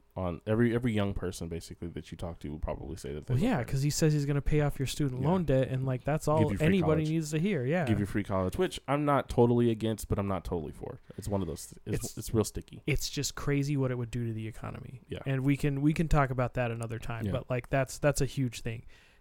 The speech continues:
Speaker 2: Paying that off, what it would do to the economy, um, what making a degree free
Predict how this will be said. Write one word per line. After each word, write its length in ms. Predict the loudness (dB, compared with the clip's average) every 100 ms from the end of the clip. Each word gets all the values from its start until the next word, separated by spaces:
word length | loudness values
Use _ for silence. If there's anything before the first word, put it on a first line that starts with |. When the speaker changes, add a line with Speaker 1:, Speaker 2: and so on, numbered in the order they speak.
| -4 4
Speaker 2:
Paying 320 | 6 6 4
that 160 | 2
off, 340 | 2 0 -4 -6 2
what 160 | 4
it 60 | 4
would 140 | 2
do 120 | 2 0
to 60 |
the 160 | 0 -2
economy, 640 | -4 -4 -4 -2 -4 -6 -10 -8
um, 520 | -4 -2 -4 -6 -10 -12 -6
what 480 | 2 2 2 -2 -8
making 480 | -4 -4 -4 -8 -8 -10
a 400 | -6 -4 -4 -6 -4
degree 500 | -4 -2 0 2 0
free 640 | -2 0 2 2 2 0